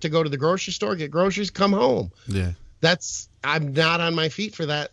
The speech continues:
Speaker 1: length of time, so it's only been a couple months that I've been doing that now.
Speaker 2: Yeah.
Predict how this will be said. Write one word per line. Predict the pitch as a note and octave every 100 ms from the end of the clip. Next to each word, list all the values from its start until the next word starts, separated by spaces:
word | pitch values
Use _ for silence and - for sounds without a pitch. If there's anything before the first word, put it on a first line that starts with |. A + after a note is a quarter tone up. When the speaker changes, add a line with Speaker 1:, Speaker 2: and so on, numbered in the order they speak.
| D3+
Speaker 1:
length | D#3
of | C3+
time, | F3 F#3+
so | D3
it's | C3
only | C#3+ C#3
been | C#3
a |
couple | C3 D#3 B2+
months | C#3 F3 -
that |
I've | C3 B2
been | B2
doing | C#3+ F#3+ A2+
that | D#2 D#2
now. | C2+ A1+ - - - - - - -
Speaker 2:
Yeah. | F#2+